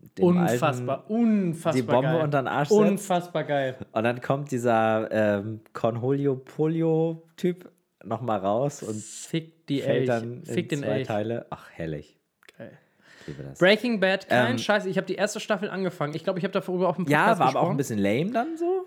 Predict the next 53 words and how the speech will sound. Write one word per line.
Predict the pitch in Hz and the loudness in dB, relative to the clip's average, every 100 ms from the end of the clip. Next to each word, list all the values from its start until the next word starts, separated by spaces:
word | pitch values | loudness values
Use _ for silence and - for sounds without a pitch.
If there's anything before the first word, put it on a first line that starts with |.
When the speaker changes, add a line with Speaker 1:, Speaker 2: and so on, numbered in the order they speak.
| 359 | -4
Speaker 2:
Voll. | - 175 110 - | 2 2 2 -8
Speaker 1:
Ne? | 123 156 | -4 2
Speaker 2:
Erste | 196 233 - | 2 2 0
Staffel | 254 254 247 | 0 0 2
war | 208 - | 0 2
okay. | 165 151 - 110 156 127 165 302 | 0 0 -6 -4 0 2 2 2
Speaker 1:
Mhm. | |
Okay. | 107 - 104 117 226 - | 0 0 2 2 -2 -10
Speaker 2:
Zweite | - - 196 | -6 -2 0
Staffel | 196 151 | 2 0
war | 147 147 | -2 -4
okay. | 147 - 135 143 220 370 _ _ | -8 -10 -8 -6 -6 -10 _ _
Speaker 1:
Dann | 185 107 135 | -4 -2 -2
ging's | 120 104 | -6 -8
ab. | - - | -12 -12
Speaker 2:
What | 147 139 165 160 | -8 2 2 2
the | 143 | -4
fuck? | - - 110 - | -6 -8 -8 -10
Speaker 1:
Ja. | - 80 76 - | -8 -8 -4 -2
Speaker 2:
Was | 175 175 | -2 -2
geht | 175 | -4
da | 175 | -4
noch? | 156 - 156 | -6 -12 -2
Und | 180 175 | 0 2
was, | 214 277 - - | 2 0 -8 -10
und | - 156 | -4 0
ganz | 214 | 0
ehrlich, | 208 208 240 - | 0 -4 -6 -6
da | 139 | -4
müssen | 160 165 | -2 -4
wir | 160 | -4
kurz | 160 | -6
drüber | 160 139 | -6 -6
reden, | 156 151 | -6 -6
was | 151 | -4
macht | 165 160 | -4 -4
das | 151 | -6
mit | 135 123 | -6 -8
dir | 135 | -10
als | 107 - | -10 -12
Menschen? | 131 135 - - _ - - | -14 -16 -20 -20 _ -20 -4
Was | - 226 - | 2 2 2
hat | 180 | 0
Breaking | 180 175 147 131 | 0 2 0 2
Bad | 147 165 - - | 2 0 -10 -10
Speaker 1:
Ich | 123 123 | -10 0
Speaker 2:
dir | |
Speaker 1:
wollte, | 156 240 240 | 4 4 4
Speaker 2:
gelehrt? | 220 175 123 - | 4 2 0 -4
Speaker 1:
ich | - | -4
wollte | 107 107 107 101 - | -2 0 0 -2 -4
Crack | - - | -10 -10
kochen. | - 76 80 | -12 -12 -14